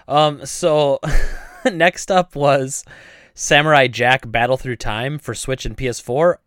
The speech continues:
Uh, I never was a Samurai Jack fan. I'm not saying it sucks or anything. I just don't know anything about it.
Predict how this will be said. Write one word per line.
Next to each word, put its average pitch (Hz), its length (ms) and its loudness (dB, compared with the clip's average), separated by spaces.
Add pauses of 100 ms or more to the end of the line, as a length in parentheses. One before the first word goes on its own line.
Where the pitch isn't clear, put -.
Uh, 117 440 0 (140)
I 226 360 0
never 143 380 0
was 160 140 2
a 170 60 -6
Samurai 185 320 0
Jack 185 260 -4
fan. 208 260 -4
I'm 165 80 0
not 156 140 -2
saying 143 160 -2
it - 80 -8
sucks 143 240 -4
or 123 60 -4
anything. 113 160 -8
I 110 100 -6
just 110 140 -8
don't 110 200 -8
know 110 120 -8
anything 107 240 -8
about 104 300 -6
it. 98 220 -10